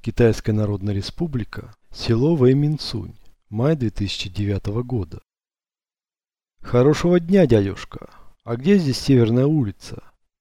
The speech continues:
Именно с таким вопросом, перейдя на грунтовку, по которой пылил, уменьшаясь в размерах, рейсовый автобус, обратился Чижиков к сидящему на обочине уйгуру.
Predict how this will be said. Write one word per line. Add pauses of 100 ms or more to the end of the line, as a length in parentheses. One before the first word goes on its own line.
(480)
Именно
с
таким
вопросом,
перейдя
на
грунтовку,
по
которой
пылил,
уменьшаясь
в
размерах,
рейсовый
автобус, (640)
обратился
Чижиков
к
сидящему
на
обочине
уйгуру.